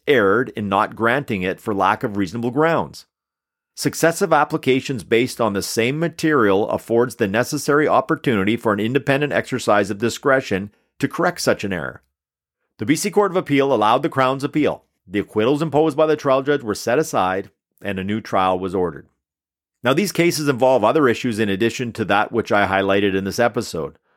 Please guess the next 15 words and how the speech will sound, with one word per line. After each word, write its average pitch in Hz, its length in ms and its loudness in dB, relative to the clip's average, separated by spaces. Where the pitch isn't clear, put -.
I 147 40 0
would 160 120 2
encourage 160 340 -2
you 123 60 2
to 107 80 0
read 110 260 0
both 135 240 2
of 107 80 -6
these 92 160 -6
cases 98 480 -2
and 101 140 -2
the 104 80 0
underlying 107 420 0
trial 98 300 0
judgments. 90 580 -4